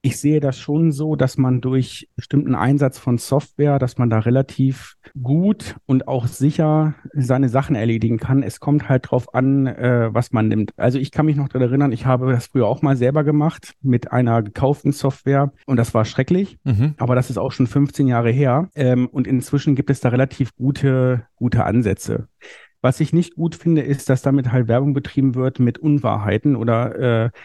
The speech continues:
Speaker 1: dass da halt gesagt wird, äh, durchschnittliche Steuererstattung, äh, dreitausend Euro.
Speaker 2: Ja, ja.
Speaker 1: Damit werden die Leute wild gemacht und, ähm, das finde ich falsch. Ich bin aber auch ein Fan davon, dass die Verwaltung endlich mal in der Lage ist, hier schon mal so eine,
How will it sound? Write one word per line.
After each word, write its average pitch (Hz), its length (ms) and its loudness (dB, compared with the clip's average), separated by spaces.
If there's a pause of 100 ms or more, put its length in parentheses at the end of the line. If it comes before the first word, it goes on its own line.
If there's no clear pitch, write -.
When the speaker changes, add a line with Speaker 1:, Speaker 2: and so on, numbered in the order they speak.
(140)
Speaker 1:
dass 104 160 -2
da 123 180 2
halt 123 320 0
gesagt 113 420 0
wird, 123 380 0
äh, 120 220 2
durchschnittliche 123 560 0
Steuererstattung, 120 760 0
äh, 117 300 0
dreitausend 110 580 0
Euro. 107 220 -2
Speaker 2:
Ja, 117 120 2
ja. 113 120 4
Speaker 1:
Damit 127 160 0
werden 123 140 2
die 127 40 2
Leute 120 380 0
wild 139 200 2
gemacht 143 520 -2
und, 127 520 0
ähm, 120 260 2
das 113 180 -2
finde 127 160 2
ich - 140 -8
falsch. 135 520 0 (480)
Ich - 180 -4
bin 156 160 0
aber 143 140 0
auch 127 140 -8
ein 131 80 2
Fan 143 280 0
davon, 143 880 0
dass - 180 0
die 131 100 -2
Verwaltung 123 640 0
endlich 120 260 -4
mal 131 80 0
in 120 60 0
der 113 60 2
Lage 120 300 2
ist, 123 400 -4
hier 127 140 2
schon 135 180 -4
mal 117 140 0
so 120 100 0
eine, 117 280 0